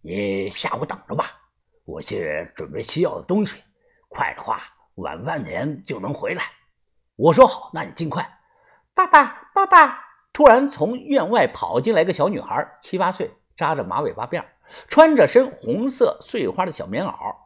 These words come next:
脸上是胖嘟嘟的，很讨人喜欢。老卡一把将小丫头抱起来，哈哈地笑着：“ <laughs> 嘿嘿嘿，你怎么不写作业呀？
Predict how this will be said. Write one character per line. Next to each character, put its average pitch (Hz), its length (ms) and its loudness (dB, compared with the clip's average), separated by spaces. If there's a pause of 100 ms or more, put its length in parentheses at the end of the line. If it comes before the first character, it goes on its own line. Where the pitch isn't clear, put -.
(140)
脸 101 320 -4
上 120 200 -6
是 98 60 -12
胖 101 380 -4
嘟 101 160 -8
嘟 95 140 -8
的， - 100 -16 (140)
很 180 240 -12
讨 - 180 -20
人 156 160 -8
喜 - 220 -16
欢。 - 200 -20 (600)
老 156 280 10
卡 101 200 2
一 180 200 2
把 - 320 -6
将 151 240 -2
小 98 200 -10
丫 123 120 0
头 - 220 -10
抱 113 200 2
起 - 140 -18
来， - 60 -20 (220)
哈 139 240 0
哈 139 180 0
地 110 80 -2
笑 131 260 2
着：“ - 80 -20 (140)
<laughs> - 80 -20
嘿 - 160 -10
嘿 160 180 -6
嘿， 143 140 -16 (680)
你 185 140 0
怎 143 160 -4
么 165 340 2
不 240 80 0
写 190 180 -2
作 262 220 4
业 285 180 8
呀？ - 100 0